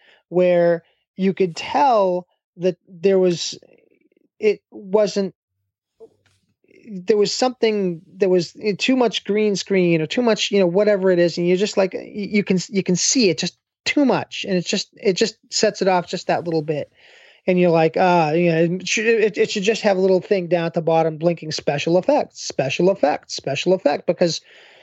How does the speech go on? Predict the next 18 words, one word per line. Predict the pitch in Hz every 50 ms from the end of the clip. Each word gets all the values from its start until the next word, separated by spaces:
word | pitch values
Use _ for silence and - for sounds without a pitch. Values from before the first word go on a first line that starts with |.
| _ _ _ _ _ -
it's | - 175 -
just, | - - - 170 - - _ _
you | - 196 175
know, | 160 156 147
it's, | - 185 - -
it's | - - 202 175 143
just | 160 160 151 156 170 180 165 - -
that | - 160 147 - -
fake. | - - 170 147 127 - - - - _ _ _ _ _ _ _ _
Um, | 151 156 151 147 143 139 143 160 - _
and | 220 208 202
you | 208 196
can, | - 214 202 190 180 - -
you | 190 196 190
can | - 175 170
see | - - 220 180
it | 151 139 -
because | - - 175 147 147